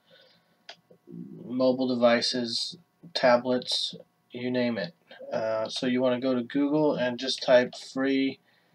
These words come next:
H T M L five template, and the first one that comes up that's not an advertisement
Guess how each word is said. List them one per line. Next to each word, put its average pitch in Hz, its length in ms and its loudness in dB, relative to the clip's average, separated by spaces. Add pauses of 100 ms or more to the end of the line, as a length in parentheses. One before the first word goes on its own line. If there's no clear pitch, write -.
(220)
H 131 240 2
T - 80 0
M 127 140 0
L 123 520 6 (240)
five 120 540 4 (240)
template, 156 580 2 (1400)
and 117 240 -4
the 113 60 -8
first - 460 -2 (260)
one 120 300 0
that 95 180 -6
comes 120 260 -2
up 123 160 0
that's - 240 -4
not 117 220 0
an 110 100 -2
advertisement 117 920 0